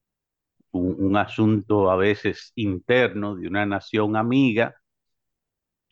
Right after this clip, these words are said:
con las que se tiene unas buenas relaciones, que si esas relaciones se han deteriorado y, y se han enfriado y distendido y ya la cosa no es tan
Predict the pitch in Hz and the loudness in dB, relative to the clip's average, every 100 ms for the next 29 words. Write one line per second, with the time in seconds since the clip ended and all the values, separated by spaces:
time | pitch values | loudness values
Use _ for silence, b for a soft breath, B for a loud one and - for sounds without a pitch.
0 | _ - 92 87 104 92 90 - 101 110 | _ -6 -4 -4 -6 -6 -8 -2 2 4
1 | 110 107 107 107 107 110 117 110 135 117 | 4 2 0 -2 -2 -2 -2 -2 0 0
2 | 113 127 - _ _ _ _ _ _ _ | -2 -6 -12 _ _ _ _ _ _ _
3 | - 139 170 - 131 135 151 143 139 123 | 0 0 0 -2 -2 -2 -2 -2 -2 -4
4 | 104 117 120 127 - 101 95 113 110 95 | -6 -6 -6 -6 -8 -6 -4 -4 -6 -8
5 | 90 90 - 90 85 78 85 131 139 117 | -8 -10 -6 -8 -6 -4 0 2 2 2
6 | 92 82 87 82 80 - _ _ _ _ | -2 -8 -10 -14 -20 -20 _ _ _ _
7 | _ _ _ _ _ _ _ _ _ - | _ _ _ _ _ _ _ _ _ -4
8 | 98 98 95 95 92 87 113 117 131 104 | 2 4 4 4 0 0 0 2 2 0
9 | 107 107 127 143 147 143 135 110 104 98 | 0 2 4 4 2 2 2 0 -2 -4
10 | 98 98 104 - - 110 95 101 131 160 | -8 -8 -10 -10 -6 -4 -2 0 2 4
11 | 151 127 113 104 98 92 107 123 127 127 | 2 2 2 2 0 0 2 2 2 0
12 | 120 127 117 117 113 - 120 120 110 98 | -4 -2 -2 -2 -4 -2 0 0 -2 -4
13 | 92 | -6